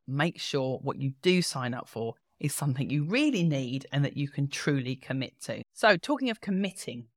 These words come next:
one of the biggest challenges that many people find when it comes to investing in their own personal development and for their business is finding the time in order to commit to properly doing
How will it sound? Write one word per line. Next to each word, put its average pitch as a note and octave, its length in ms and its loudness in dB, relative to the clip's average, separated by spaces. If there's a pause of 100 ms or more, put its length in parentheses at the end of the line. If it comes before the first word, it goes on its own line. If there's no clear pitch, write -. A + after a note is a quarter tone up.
one F3+ 180 2
of F3 100 4
the F#3+ 140 -16
biggest F#3 380 -2
challenges B2+ 680 -4
that B2+ 120 -2
many D3+ 240 0
people A3+ 260 -2
find E3 460 2 (340)
when D#3+ 140 0
it - 160 0
comes E3+ 400 0
to D3+ 560 -2
investing D#3+ 680 -2
in C#3+ 180 -2
their C#3 180 2
own F3 320 4 (180)
personal D3+ 480 0
development D3 640 -4 (460)
and C#3 160 0
for D3+ 240 2
their C3+ 220 2
business F#3 640 0 (540)
is E3+ 200 -2 (100)
finding F3+ 500 2
the E3+ 100 -2 (100)
time A3+ 800 2 (500)
in F3+ 160 2
order D#3 240 2
to - 160 -14
commit D#3+ 460 -4 (360)
to - 140 -12
properly C#3 680 -4 (180)
doing C3 480 2